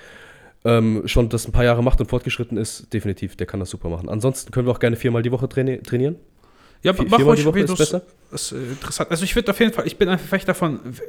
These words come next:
Speaker 2: weniger Training, also viermal die Woche finde
Speaker 1: Mhm.
Speaker 2: ich schon für die meisten, äh, sinnvoller. Äh, äh, auch, auch wenn's, äh, fortgeschrittene Athleten sind, die wirklich Fokus jetzt, wir reden nicht von den normalen Leuten, sondern von Leuten, die Fokus auf Bodybuilding legen oder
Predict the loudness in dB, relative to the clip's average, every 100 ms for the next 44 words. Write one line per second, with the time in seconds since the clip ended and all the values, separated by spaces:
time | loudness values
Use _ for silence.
0 | -4 -4 -2 -2 -4 -4 -6 -6 -8 -10
1 | -2 0 0 0 -2 -4 -4 -4 -4 -4
2 | -4 -6 -20 -12 -12 -6 -4 -2 -4 -8
3 | -8 -10 -20 -20 -20 _ -2 0 0 -2
4 | -4 -2 -2 0 2 2 0 -6 -8 -16
5 | -16 _ _ _ 4 4 0 2 4 4
6 | 4 -2 -2 -6 -6 -4 -2 -2 -4 -8
7 | -12 -8 -8 -6 -10 -8 -8 -6 -6 -4
8 | -6 -8 -12 -12 -16 -10 -4 -4 -4 -8
9 | -10 -12 -16 -20 _ _ -10 -2 -2 -2
10 | -4 -4 -2 -2 -2 0 0 -2 -2 -2
11 | -2 -4 -4 -4 -4 -4 -6 -12 -4 -4
12 | -4 -12 -18 -6 -4 -2 -2 -4 -4 -6
13 | -4 -4